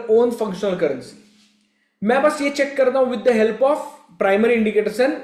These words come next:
secondary indicators, ऑलराइट। Foreign operation अगर है तो मैं ये बस check करता हूं उसकी functional currency मेरी same है क्या।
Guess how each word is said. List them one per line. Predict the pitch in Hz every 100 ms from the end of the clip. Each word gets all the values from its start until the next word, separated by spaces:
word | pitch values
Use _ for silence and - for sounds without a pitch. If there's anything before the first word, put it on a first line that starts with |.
| - _ _ _ _ _ _ _ _ 233
secondary | 226 233 214 185
indicators, | 165 139 127 - - _
ऑलराइट। | 185 214 220 - - _ _ _ _ _ _ _ _ _ _ _ _ _ _ _ _ _ _ _ _ _ _ _ -
Foreign | 240 254 320
operation | 320 - - 285
अगर | 277 254 240
है | 208 208 214
तो | 269
मैं | 285
ये | 277 277
बस | 302 -
check | - 294 -
करता | 269 262
हूं | 269
उसकी | 220 277
functional | 269 240 233 254
currency | 240 240 233
मेरी | 233 208 220
same | 240 - 269 294
है | 247
क्या। | 226 208 196 -